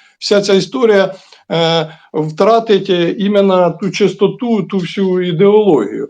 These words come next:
Якраз це повинно бути правом їм, так, як і, як люди з інвалідністю. От люди з інвалідністю, вони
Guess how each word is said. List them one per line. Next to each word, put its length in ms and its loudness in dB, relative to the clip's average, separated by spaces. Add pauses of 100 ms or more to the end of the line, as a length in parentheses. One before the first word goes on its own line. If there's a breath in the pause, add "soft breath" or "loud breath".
(360 soft breath)
Якраз 420 2
це 120 2
повинно 440 0
бути 320 -2
правом 640 0
їм, 260 -2
так, 300 0
як 200 -2
і, 180 -4
як 180 0
люди 280 -2
з 120 -2
інвалідністю. 840 -2
От 140 -6
люди 240 0
з 100 -2
інвалідністю, 720 0
вони 320 0